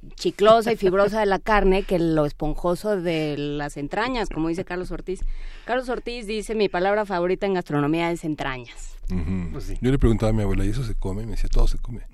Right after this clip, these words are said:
Speaker 3: Sí.
Speaker 1: Es que es eso,
Speaker 2: Todo.
Speaker 1: todo se come.
Speaker 3: Exactamente.
Speaker 1: ¿No?
Speaker 3: No lo vas a desperdiciar, ¿no?
Speaker 1: Ujú.
Speaker 3: Y menos con esta
Speaker 2: Sí.
Speaker 3: tradición de sobrevivencia que tenemos de
Speaker 2: Sí.
Speaker 3: cinco mil años, ¿no?
Speaker 2: Sí.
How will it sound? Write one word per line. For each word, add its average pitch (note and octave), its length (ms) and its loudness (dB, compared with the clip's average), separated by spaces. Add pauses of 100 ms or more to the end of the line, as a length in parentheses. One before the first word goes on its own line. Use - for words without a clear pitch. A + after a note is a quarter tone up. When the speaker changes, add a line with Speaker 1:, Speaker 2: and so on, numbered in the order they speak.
Speaker 3:
Sí. F3 140 -2 (180)
Speaker 1:
Es A3+ 140 -2
que D#4+ 80 -2
es B3+ 100 -2
eso, F#4+ 220 0
Speaker 2:
Todo. C3 100 6
Speaker 1:
todo B3+ 180 2
se - 120 2
come. D#4+ 340 0
Speaker 3:
Exactamente. G3+ 600 -4 (500)
Speaker 1:
¿No? D#3+ 120 -2
Speaker 3:
No D#3 60 4
lo F3+ 100 6
vas D#3+ 120 2
a E3+ 40 2
desperdiciar, E3+ 540 -2 (120)
¿no? B2 100 -2
Speaker 1:
Ujú. G#3 480 0 (420)
Speaker 3:
Y C#3+ 100 2
menos C3 300 0
con C#3 120 -4
esta B2+ 180 -4
Speaker 2:
Sí. - 40 -4
Speaker 3:
tradición C3+ 760 2
de A#2 180 0
sobrevivencia A#2 680 -2
que A#2+ 100 -6
tenemos B2 380 -6
de A2+ 100 -6
Speaker 2:
Sí. G#2+ 80 -4
Speaker 3:
cinco F3 180 -4
mil F#3+ 200 -4
años, G#3+ 360 -6 (140)
¿no? E3+ 100 -6
Speaker 2:
Sí. - 60 -10